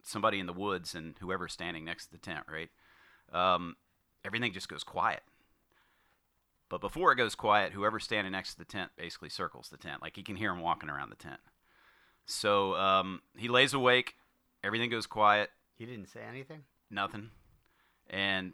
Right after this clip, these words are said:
Speaker 1: next morning he wakes up. There's boot prints all over the place, but they don't do anything to him. So at this point, he's kinda freaked out. So he, the next morning, hauls ass into town, and, um, he basically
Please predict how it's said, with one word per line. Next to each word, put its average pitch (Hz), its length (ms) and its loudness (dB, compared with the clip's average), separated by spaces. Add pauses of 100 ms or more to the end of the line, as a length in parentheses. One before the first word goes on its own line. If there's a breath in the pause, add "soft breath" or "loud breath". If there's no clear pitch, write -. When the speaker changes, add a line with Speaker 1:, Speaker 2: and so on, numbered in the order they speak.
(140)
Speaker 1:
next 101 240 -4
morning 120 280 0
he 113 100 -4
wakes 107 300 0
up. 117 320 6
There's 90 160 -12
boot 107 200 -6
prints 107 240 -2
all 95 140 4
over 110 180 2
the 117 80 -6
place, 131 460 -2 (160)
but 92 160 -6 (200)
they 87 80 -8
don't 101 140 -6
do 123 160 -4
anything 71 320 -10
to - 100 -16
him. 57 120 -18 (920 soft breath)
So 127 460 6
at - 80 -10
this - 140 0
point, 147 180 2
he's 123 120 -2
kinda 117 200 4
freaked 82 320 -6
out. - 300 -6
So 90 160 -6
he, 120 440 -2
the 104 80 -10
next 107 240 -2
morning, 107 420 0 (220)
hauls 101 300 -2
ass 104 240 2
into 90 120 -8
town, 82 420 -2 (760)
and, 87 360 -2
um, 78 440 -4 (420)
he 98 200 -6
basically 104 720 -2